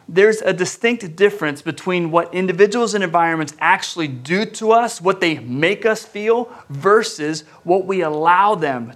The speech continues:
to change and shift in us. Paul in these scriptures runs the gamut of our lives, talking about things that are low or abound, any and every, hunger, plenty, abundance,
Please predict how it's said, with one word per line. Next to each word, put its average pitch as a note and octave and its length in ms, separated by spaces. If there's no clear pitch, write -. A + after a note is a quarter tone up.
to D#3+ 120
change C#3+ 640
and D3 180
shift D3 440
in D3+ 180
us. - 360
Paul C#4 420
in G#3 200
these G3+ 200
scriptures D#3+ 600
runs F3+ 380
the E3 80
gamut E3+ 480
of D#3+ 180
our D#3 120
lives, D3 420
talking A#3 420
about F#3 360
things G3+ 220
that F3+ 120
are E3 100
low D3 720
or D#3 220
abound, D3+ 540
any F#3+ 300
and D3+ 120
every, C#3+ 460
hunger, F3 500
plenty, F3 560
abundance, E3+ 640